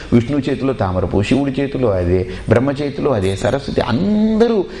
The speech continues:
ఈ తామర పువ్వులు ఇష్టపడతారు. ఏమిటి నాకు అర్థం కావట్లేదు. అంతేకాదు, ఎవరిని పోల్చినా, "అబ్బా,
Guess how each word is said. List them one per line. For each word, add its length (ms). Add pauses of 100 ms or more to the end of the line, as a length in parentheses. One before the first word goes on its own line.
(100)
ఈ 60
తామర 380
పువ్వులు 240
ఇష్టపడతారు. 540
ఏమిటి 420
నాకు 240
అర్థం 220
కావట్లేదు. 560 (240)
అంతేకాదు, 520
ఎవరిని 340
పోల్చినా, 500 (260)
"అబ్బా, 320